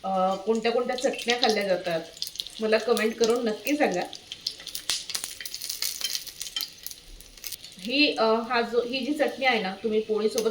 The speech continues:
खाऊ शकता, भाकरीसोबत खाऊ शकता, even साधा वरण भात जरी असेल तरीसुद्धा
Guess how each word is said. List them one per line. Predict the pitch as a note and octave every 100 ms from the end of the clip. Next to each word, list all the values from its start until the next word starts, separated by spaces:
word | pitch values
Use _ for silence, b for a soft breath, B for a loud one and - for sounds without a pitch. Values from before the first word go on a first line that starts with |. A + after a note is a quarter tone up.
| -
खाऊ | G3
शकता, | G3+ F#3+ - F3
भाकरीसोबत | F#3+ F3+ F#3 A3+ A#3 A#3 -
खाऊ | F#3
शकता, | F#3+ - - E3 - B B B B - C#4+
even | C4 C4
साधा | C#4 G#3+ A3+
वरण | A3+ A#3 A#3+
भात | A3+
जरी | G#3+ A#3 A#3
असेल | A3+ G3+ G3
तरीसुद्धा | G3+ G#3+ A#3+ G3+ G3